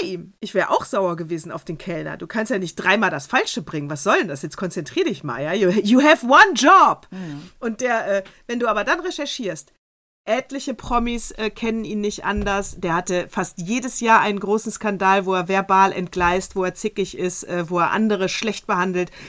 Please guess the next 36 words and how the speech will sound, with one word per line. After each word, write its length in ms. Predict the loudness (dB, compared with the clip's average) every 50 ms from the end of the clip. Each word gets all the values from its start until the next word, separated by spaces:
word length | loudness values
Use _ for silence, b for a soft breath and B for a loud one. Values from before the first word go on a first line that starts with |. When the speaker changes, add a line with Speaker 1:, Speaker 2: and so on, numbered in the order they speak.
| B B -8 _
Speaker 1:
Angestellte 720 | 0 2 2 2 2 0 0 -2 0 0 0 0 0 0 0
haben 140 | 0 0
sich 140 | -2 -4 -6
schon 140 | -4 -2 -2
über 180 | -2 0 -2 -2
ihn 160 | -2 -4 -4
als 200 | -4 -6 -6 -4
Chef, 280 | -4 -4 -4 -4 -6
äh, 140 | -6 -6 -4
beschwert. 500 | -4 -4 -6 -4 -2 0 0 0 0 -2 B B B B B B B
Er 100 | -4 -4
kennt 300 | 0 2 2 0 2 0
die 160 | -2 -2 0 2
Namen 320 | 6 6 6 6 6 2
von 180 | -2 -4 -4 -2
seinen 220 | -2 -2 -4 -2
Kameraleuten 760 | -2 2 4 4 4 4 4 4 4 2 0 0 -2 -4 -4
nicht. 160 | -4 -4 -2
Die 80 | -2 0
Liste 360 | 2 2 2 2 2 0 -2
ist 280 | 0 0 0 0 0
lang 480 | -2 0 4 4 4 4 2 -2 -8 -10
von 300 | -10 -6 -6 -6 -4 0
arrogantem 680 | 2 2 2 2 0 0 2 2 2 2 2 -2 -6 -4
Verhalten. 640 | -2 -2 0 0 -2 -2 -4 -6 -6 -6 -6 -6 -8 b b b b b b -20 _ -20 -4 2
Da 180 | 4 6 6 6
habe 100 | 4 2
ich 80 | 0
dann 160 | -2 -2 -2
gesagt, 420 | -2 0 2 4 4 4 4 0 B B B B B B B B B B B B -20 -20 -20 -10 -4 -2
dann 160 | 0 0 0
ist 160 | 0 0 0
wohl 100 | -2 0
auch 160 | 0 -2 -2
was 180 | -2 -4 -4 -6
dran. 280 | -6 -6 -6 -8 -8